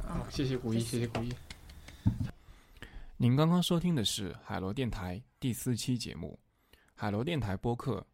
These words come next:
Speaker 2: 是一个记录行动和探索过程的创作计划。您可以在泛用型播客客户端中搜索“海螺电台”四个字进行订阅，也可以访问我们的官网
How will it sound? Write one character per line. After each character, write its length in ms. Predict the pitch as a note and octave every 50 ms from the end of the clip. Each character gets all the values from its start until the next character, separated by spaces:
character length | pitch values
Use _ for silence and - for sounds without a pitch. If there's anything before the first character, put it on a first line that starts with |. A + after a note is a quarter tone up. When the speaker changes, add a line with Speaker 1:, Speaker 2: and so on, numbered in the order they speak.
| _ _
Speaker 2:
是 180 | - - - B2
一 100 | G#2+ F#2+
个 120 | - A2
记 220 | G#2 - - B2 A2
录 120 | G#2 G2+
行 300 | F#2+ - - G2 F#2+ G#2
动 200 | G#2+ C3+ C3 A2 -
和 220 | - - - F#2
探 240 | - - - C#3+ B2
索 160 | G#2+ - -
过 180 | - - F#2+ F2+
程 140 | - - E2+
的 80 | F2
创 260 | F2 - - B2+ A2 G2+
作 140 | - F#2
计 180 | F2 - - E2
划。 240 | D#2 - D#2 - - _ _ _ _ - - - - - _ _ _ _ _ _
您 160 | - G#2+ A2+ D3
可 160 | - - B2+
以 80 | A#2
在 240 | G2+ - G#2+ F#2+ F2
泛 180 | G2 - D3+ C#3
用 120 | A#2 G#2
型 320 | G2+ - - F2+ F#2 G2 A#2+ A#2 -
播 160 | - B2+ C3
客 140 | - C#3 B2
客 160 | - - A#2
户 100 | G#2 G2
端 220 | F#2+ - G#2+ A2
中 220 | A2 - B2 B2 C3
搜 200 | C3 - D3 D#3
索 240 | D3+ - - - - _ _ _ _ - - _ _ _
“海 300 | - - A2+ F#2+ D#2 C2
螺 180 | D#2 E2+ F#2
电 220 | G#2 - C#3 A#2+ G2+
台” 280 | - - D#2+ D#2 D#2 - _ _
四 220 | - - - - B2+
个 80 | -
字 260 | F2 - - G#2 - - _ _ _ -
进 160 | - A#2 G#2+
行 120 | G2+ G2+
订 160 | G#2 C3+ B2
阅， 240 | A2 G#2 G#2 F2+ - - _ _ _ _ _ - - - - - - - _ -
也 120 | - G2+
可 100 | F#2+ -
以 80 | C3 D3+
访 220 | D3 - G#2+ F2
问 100 | G2+ A2
我 120 | G#2+ G2 E2+
们 100 | D2+ F2+
的 80 | F#2+
官 240 | F#2 - A#2+ B2+ C3+
网 180 | A2+ F#2 -